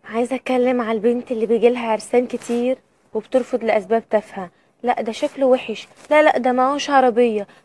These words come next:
ده معهوش فلوس، لا، جسمه مش حلو، لا، أطول مني، لا،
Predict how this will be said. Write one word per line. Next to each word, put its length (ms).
ده 120
معهوش 380
فلوس، 560
لا، 140
جسمه 420
مش 220
حلو، 380
لا، 140
أطول 400
مني، 440
لا، 200